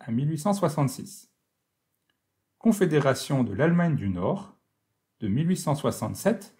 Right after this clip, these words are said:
à mille huit cent soixante et onze. Reich allemand de mille huit cent soixante et onze à mille neuf cent dix-huit. République de Weimar, mille huit cent dix-huit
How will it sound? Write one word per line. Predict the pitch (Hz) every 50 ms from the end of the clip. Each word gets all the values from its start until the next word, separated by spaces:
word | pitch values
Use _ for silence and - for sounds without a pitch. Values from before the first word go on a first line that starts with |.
| _ -
à | -
mille | 110 123 143
huit | 147 151
cent | 151 208 208
soixante | 196 - 147 151 - 196 196 -
et | 143
onze. | 110 95 85 87 - - _ _ _ _ _ _ _ _ _ _ _ _ _ _ _ _ _ _ _ _ _ _ _ _ -
Reich | 131 101 139 151 151 147 147 - - -
allemand | 120 104 95 90 90 90 117 180 202 - - - _ _ _ _ _ _ _ _ -
de | 110 101
mille | 113 156 170
huit | 196 196
cent | 196 190 165
soixante | 147 - 147 135 - 135 120 -
et | 120 101
onze | 107 123 165 185 185 - - - _ _ _ _
à | 110 110
mille | 135 160
neuf | 165 160 147
cent | - - 214
dix-huit. | 190 170 151 113 98 85 - - - - _ _ _ _ _ _ _ _ _ _ _ _ _ _ _ _ _ _ _
République | - 170 196 196 208 165 156 220 226 - -
de | 120 113
Weimar, | 98 92 120 147 165 123 95 90 98 135 170 - - - _ _ _ _ _ _ _ _ _ _ _ _
mille | - 110 123 143 143
huit | 131
cent | 123 - 131 110
dix-huit | 98 95 92 85 95 143 226 - - -